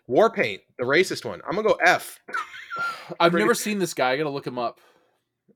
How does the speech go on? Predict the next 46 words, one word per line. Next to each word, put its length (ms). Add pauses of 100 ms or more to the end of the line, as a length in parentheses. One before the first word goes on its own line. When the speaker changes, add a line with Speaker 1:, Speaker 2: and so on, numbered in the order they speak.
Speaker 1:
Oh, 140
you 140
gotta 160
look 180
up 140
War 240
Paint, 340
the, 480
the, 120 (140)
the 100
Speaker 2:
I 60
mean, 140
it, 120
Speaker 1:
Chiefs 200
mascot? 260
Speaker 2:
it's, 300
I 140
gotta 160
tell 180
you, 120
it 140
does 220
not 260
sound 680
like 240
it's 140
very 160
promising. 560 (480)
Oh, 140
yeah, 200
this 180
Speaker 1:
Uh, 100
Speaker 2:
is, 120
come 220
on. 160 (120)
This, 200 (240)
<laughs> 260
what 120
if 40
he's 160
a 80
horse? 440
He 120
can't 380
help 260
it. 280